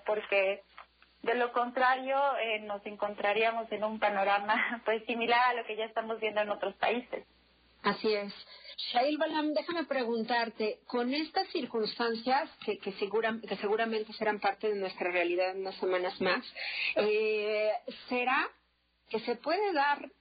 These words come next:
Speaker 2: el aprendizaje? Es decir, darnos cuenta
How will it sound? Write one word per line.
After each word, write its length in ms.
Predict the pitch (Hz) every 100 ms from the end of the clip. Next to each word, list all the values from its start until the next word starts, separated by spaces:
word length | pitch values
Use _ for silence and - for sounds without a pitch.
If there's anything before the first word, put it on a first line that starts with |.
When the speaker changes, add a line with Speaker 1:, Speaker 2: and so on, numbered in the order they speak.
| _ _ _
Speaker 2:
el 200 | 202 254
aprendizaje? 1080 | 196 208 208 196 202 202 - 233 240 302 -
Es 200 | 233 226
decir, 400 | 247 240 254 190 175
darnos 480 | 285 330 381 427 - -
cuenta 480 | 220 196 180 175